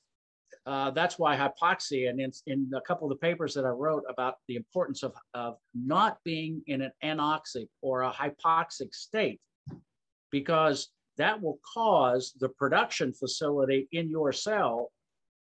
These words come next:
to, to <laughs> find a new equilibrium. And it may not be an equilibrium that, that's desirable. You, the cell is only gonna have two choices. It's either going to go into apoptosis and die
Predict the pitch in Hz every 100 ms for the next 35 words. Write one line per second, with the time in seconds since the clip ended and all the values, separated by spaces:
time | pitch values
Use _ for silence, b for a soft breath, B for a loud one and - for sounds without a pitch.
0 | _ _ - 147 143 139 131 _ _ _
1 | - 143 135 127 120 107 _ _ _ _
2 | - - 190 214 151 151 165 190 180 143
3 | 131 202 190 107 - _ _ _ _ _
4 | _ 120 123 185 220 202 - 185 180 185
5 | 156 175 165 165 151 143 135 - _ _
6 | 147 147 - _ - - _ _ _ _
7 | 135 143 - 139 117 175 202 208 120 95
8 | 104 131 139 - 117 123 - 180 175 139
9 | 147 156 143 139 127 - 139 - 208 208
10 | - 98 - _ _ _ _ _ _ _
11 | _ - 120 175 208 196 156 147 143 139
12 | 135 147 147 139 151 147 135 - 156 151
13 | 139 - 104 95 139 151 107 135